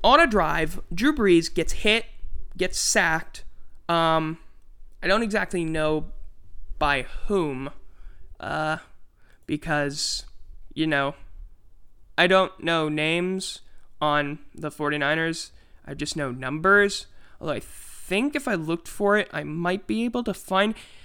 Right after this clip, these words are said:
it's Kentavius Street, actually. I thought his last name was Street. It's Kentavius Street. So he hits, um, Brees in the backfield for a sack, but then it's flagged for roughing the passer.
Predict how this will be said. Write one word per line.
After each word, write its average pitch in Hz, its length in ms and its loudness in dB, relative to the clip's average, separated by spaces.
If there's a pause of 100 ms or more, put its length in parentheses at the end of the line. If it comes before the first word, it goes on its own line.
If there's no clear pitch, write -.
(280)
it's - 120 -12
Kentavius 247 560 2
Street, - 440 -2
actually. 147 420 -4
I 147 40 -6
thought 202 240 2
his 180 120 -2
last 143 220 0
name 139 140 -6
was 131 80 -8
Street. - 340 -6
It's - 180 -6
Kentavius 202 640 -2
Street. - 520 -4 (280)
So 147 220 -4
he 285 300 4
hits, - 520 0 (100)
um, 151 500 -2 (1080)
Brees 151 720 2 (1500)
in 214 140 2
the 240 60 2
backfield 165 720 0 (140)
for 160 240 -4
a 160 40 2
sack, - 480 -2 (480)
but 156 160 -2
then 220 140 2
it's - 160 -6
flagged - 600 -6 (640)
for 165 160 0
roughing 170 420 2
the 156 80 -2
passer. - 600 -2